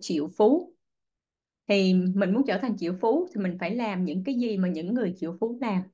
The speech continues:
Thì cái này là cái mười bảy tư duy ha. À, anh chị có thể là đọc theo Lina.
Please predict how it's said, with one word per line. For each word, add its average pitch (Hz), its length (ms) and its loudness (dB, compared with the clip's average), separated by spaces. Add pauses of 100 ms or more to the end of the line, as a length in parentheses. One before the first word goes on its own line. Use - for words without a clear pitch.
Thì 180 80 -2
cái 226 100 2
này 254 120 2
là 180 180 0
cái 233 120 0
mười 240 180 4
bảy 160 280 -6
tư 240 80 -2
duy 214 300 0
ha. 233 320 -2 (300)
À, 180 200 0
anh 202 140 -2
chị 170 140 -2
có 220 80 2
thể 190 200 -4
là 233 100 -2
đọc - 240 2
theo 208 240 0
Lina. 208 460 0